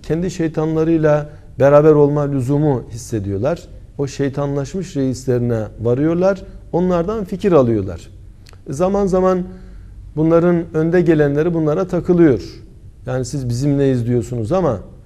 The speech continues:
e, peki müminlerle görülmenize ne diyeceğiz?" Orada hemen mazeret beyan ediyorlar. Diyorlar ki "Biz aslında sizinleyiz de, e, müminlerle de dalga geçiyoruz." Ve o şekilde durumu kurtarmaya çalışıyorlar.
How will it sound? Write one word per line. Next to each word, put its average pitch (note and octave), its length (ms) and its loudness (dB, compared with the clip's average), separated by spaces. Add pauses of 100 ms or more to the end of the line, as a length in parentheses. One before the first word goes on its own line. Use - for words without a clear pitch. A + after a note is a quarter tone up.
(380)
e, A2 340 0 (200)
peki C3+ 220 -4
müminlerle D#3+ 580 0
görülmenize D3 720 2
ne C#3+ 160 2
diyeceğiz?" A#2+ 580 -2 (320)
Orada G3+ 280 -4
hemen F3 220 -2
mazeret D#3+ 800 0
beyan A#2 240 -2
ediyorlar. G#2 500 -6 (320)
Diyorlar D#3+ 440 0
ki G3 140 0 (400)
"Biz D3 120 -2
aslında C#3+ 400 0
sizinleyiz C3 760 -4
de, E3+ 180 0 (380)
e, G3+ 60 -8
müminlerle D#3+ 680 -2
de E3 140 -4
dalga D3+ 300 4
geçiyoruz." G#2+ 680 -4 (420)
Ve D#3 40 -8
o E3+ 120 -2
şekilde B2+ 500 -4 (380)
durumu C3+ 500 -2
kurtarmaya A#2+ 580 -4
çalışıyorlar. G2 680 -8